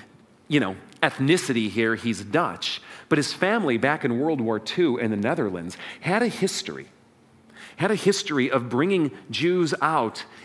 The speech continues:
in Nazi-controlled Netherlands on their own underground highway of sorts, or underground railroad, if you will. And so it's always formed a,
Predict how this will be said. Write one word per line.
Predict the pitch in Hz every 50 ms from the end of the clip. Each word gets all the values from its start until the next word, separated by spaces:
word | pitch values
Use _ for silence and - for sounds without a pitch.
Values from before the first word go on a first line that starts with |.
| - -
in | 147 139 131 131
Nazi-controlled | 147 147 160 156 - - - 170 156 - 151 147 135 - - - 156 135 131 131 127 127 123 123 127 - - - - - _ -
Netherlands | 110 113 120 131 143 151 160 135 110 98 92 87 82 80 80 80 80 90 - - - - - - - _ _ - - - -
on | 135 139 139 143 143
their | 143 143 139 143 143 -
own | 165 156 160 165 160 160 -
underground | 147 151 151 151 156 156 131 131 147 139 135 135 135 127 127
highway | 127 127 - - - 135 143 147 160 160 151 135 113 98 92 92 87 87 - - - - - - -
of | 113 113 101 98
sorts, | - - - - 110 92 92 90 90 90 - - -
or | 117 127
underground | 127 139 143 147 139 120 131 123 123 117 110 107
railroad, | 123 147 156 143 123 110 101 107 98 95 95 95 - - -
if | 117 107 - - -
you | 104 98 95
will. | 95 95 90 85 87 92 - - - - -
And | - 196 175
so | - - 175 160
it's | 151
always | - - 151 170 190 208 220 214 214 - - - -
formed | - - 175 170 165 165 165 - - - -
a, | - 147 139 120